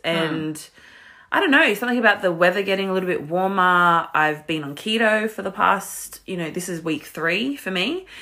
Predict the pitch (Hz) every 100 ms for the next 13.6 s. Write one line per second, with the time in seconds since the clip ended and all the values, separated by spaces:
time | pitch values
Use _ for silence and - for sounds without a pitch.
0 | - - - 180 170 160 156 147 - _
1 | - 403 392 311 226 - 254 247 247 233
2 | - - 196 196 208 196 180 175 165 -
3 | 190 185 185 175 175 170 160 160 151 -
4 | 165 156 151 - - 220 202 202 220 233
5 | 226 226 220 - 165 170 104 165 - -
6 | 180 131 78 - 170 170 165 156 156 151
7 | 160 156 156 151 147 - - 160 156 151
8 | 156 147 160 151 - - 147 151 147 147
9 | 147 147 151 151 - - - _ 165 165
10 | 175 170 - 165 160 - 156 147 147 143
11 | 139 143 - - - 147 240 247 160 -
12 | _ _ - - - 196 139 160 - 202
13 | 208 190 - 139 196